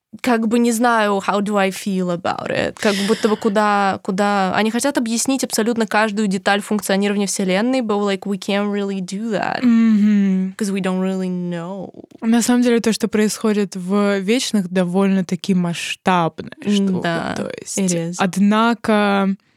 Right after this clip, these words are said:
Speaker 2: такое ощущение, что вот Marvel сейчас находится в той стадии, они этого даже не скрывают. Они такие: "Мы экспериментируем то, мы экспериментируем это". Мы, они просто прощупывают почву,
Speaker 1: Мгм.
Speaker 2: думают: "Так, это сработает, не сработает, вообще что сработает в
Speaker 1: Мгм.
Speaker 2: принципе?"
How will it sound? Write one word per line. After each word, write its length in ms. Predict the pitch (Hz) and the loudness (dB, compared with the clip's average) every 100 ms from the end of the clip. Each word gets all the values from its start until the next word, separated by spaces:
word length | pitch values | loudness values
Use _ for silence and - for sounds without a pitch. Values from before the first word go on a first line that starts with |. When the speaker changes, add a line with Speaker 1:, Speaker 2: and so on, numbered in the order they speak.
| _ | _
Speaker 2:
такое 320 | - 208 240 233 | -4 0 2 2
ощущение, 640 | 208 - 269 294 247 208 | 0 0 0 2 2 2
что 460 | - - 202 202 | -2 -2 2 2
вот 240 | 185 190 208 | 2 0 2
Marvel 340 | 214 233 208 | 2 2 0
сейчас 360 | - 190 208 185 | -2 -2 -2 0
находится 520 | 185 - 196 185 - | 0 0 -2 -2 -6
в 100 | - | -4
той 180 | - 190 | 0 0
стадии, 460 | - 208 262 254 208 | 0 0 0 2 2
они 180 | 196 240 | 2 2
этого 320 | 247 202 208 | 0 -2 0
даже 240 | 208 190 | 2 2
не 120 | 180 180 | 2 0
скрывают. 640 | - 180 180 170 160 165 | -4 -2 0 0 -2 -4
Они 160 | 170 175 | -6 -6
такие: 280 | 180 - 170 | -8 -4 0
"Мы 280 | 196 262 247 | 2 2 0
экспериментируем 1080 | - 208 190 180 180 - 196 190 175 165 | -2 0 0 0 -2 -4 -2 -2 -2 -4
то, 380 | 160 220 254 269 | -2 2 2 2
мы 220 | 233 202 | 2 2
экспериментируем 920 | 202 - 185 180 175 170 190 185 180 180 | 0 -4 -4 -2 -2 -4 -4 -2 -4 -4
это". 320 | 170 165 165 | -8 -10 -8
Мы, 220 | 170 180 | -4 -2
они 140 | 175 175 | 0 0
просто 400 | - 175 - 165 - - - | -2 -4 -6 -12 -14 -20 -10
прощупывают 640 | - 185 - 202 185 180 - | -2 0 2 0 0 0 0
почву, 580 | 254 277 285 233 240 233 | 2 2 2 2 4 4
Speaker 1:
Мгм. 360 | 214 196 185 185 | 2 0 2 2
Speaker 2:
думают: 400 | 202 196 190 170 | 4 4 2 0
"Так, 240 | 175 165 | 0 0
это 260 | 185 190 180 | -2 0 0
сработает, 720 | - 180 175 269 240 202 185 | 0 0 2 2 2 0 2
не 80 | 180 | -2
сработает, 600 | - 175 185 233 202 185 | -2 -2 2 2 2 0
вообще 240 | 180 - | 0 0
что 340 | 170 - 196 202 | 0 2 2 2
сработает 580 | - 175 175 180 214 220 | 0 0 2 2 2 2
в 20 | |
Speaker 1:
Мгм. 80 | 202 | 2
Speaker 2:
принципе?" 520 | 254 - 269 196 | 2 2 0 -2